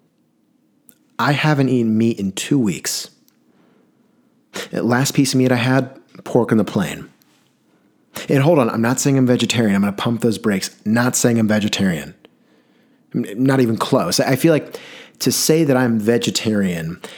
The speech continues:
very similar to saying that you can kickflip, the, the skateboarding trick kick. It's very similar. I-, if you land a kickflip once,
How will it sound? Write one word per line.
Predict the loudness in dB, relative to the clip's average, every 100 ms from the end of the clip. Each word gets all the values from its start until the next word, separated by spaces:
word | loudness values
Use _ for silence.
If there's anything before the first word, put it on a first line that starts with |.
| -12
very | 0 2 4 2
similar | 2 2 2 4 2
to | 2 -2
saying | 0 0
that | 2
you | 0
can | -2 -4
kickflip, | -2 -4 -4 -6 -8 -12 -20 _ -6
the, | -4
the | -2
skateboarding | -2 0 0 2 0
trick | 0 -2 -2
kick. | -2 0
It's | -2 0
very | 0 2 2
similar. | 0 0 -2
I-, | -4 -4 0
if | 0 2
you | 0
land | 2 2
a | 0
kickflip | -2 -4 0 -2 0
once, | 0 2 0 -4 -10